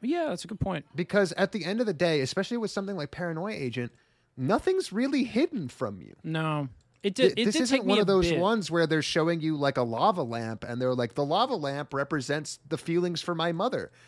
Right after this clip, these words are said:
Speaker 2: And it's like, "Ah, you lost me on that one."
Speaker 1: <laughs>
Speaker 2: This is not complicated.
Speaker 1: Yeah.
Speaker 2: It's just one inch below the surface. If you just think about it a little bit, you're gonna get these conclusions.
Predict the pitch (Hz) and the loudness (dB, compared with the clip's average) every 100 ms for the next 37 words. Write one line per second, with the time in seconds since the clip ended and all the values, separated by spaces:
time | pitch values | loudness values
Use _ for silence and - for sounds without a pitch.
0 | - - 147 151 180 - - 208 214 185 | -20 -12 -8 -6 -6 -4 -2 0 0 0
1 | 175 214 226 214 269 - 220 170 165 180 | -2 0 4 6 4 4 0 0 2 0
2 | 180 202 170 - 196 240 311 247 175 214 | 0 0 -2 0 2 2 0 -2 0 2
3 | 247 - 214 285 285 190 123 101 71 - | 2 0 0 0 0 -2 -2 -4 -10 -16
4 | - 139 127 123 _ - 175 - - 160 | -10 -8 -6 -10 _ -2 -2 -2 2 2
5 | 180 - - 117 117 131 175 233 247 - | 2 -2 -12 -2 4 6 4 -2 -6 -10
6 | - 202 139 90 - - 123 127 127 127 | -4 -2 -2 -4 -8 -4 -2 0 -2 -2
7 | 131 98 - - - 117 139 139 127 156 | -4 -6 -10 -18 -12 -8 -4 -4 -2 -4
8 | - 165 160 170 151 156 120 123 151 180 | -4 -6 -4 0 0 0 -2 -2 0 -2
9 | 123 180 147 101 120 214 302 330 175 202 | 0 0 0 -2 -6 -4 -4 -6 -4 -2
10 | 240 - 139 - 117 - 160 160 - - | -2 -4 -8 -8 -10 -8 -8 -8 -14 -20